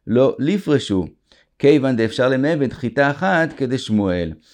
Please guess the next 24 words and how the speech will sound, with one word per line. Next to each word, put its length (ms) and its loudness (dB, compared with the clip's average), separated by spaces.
Rove 360 2
dice, 260 -2
si 180 -6
fuera 520 0
así, 280 -6
que 120 -4
ten-, 180 -6
ellos 220 -4
son, 180 -2
eh, 360 0
tenemos 320 -2
la 140 0
sospecha, 480 -4
el 140 -4
temor 400 0
que 100 -4
ellos 160 0
no 200 -2
van 120 -2
a 80 -6
querer 320 -4
dar 380 0
la 260 -2
trumá 560 -2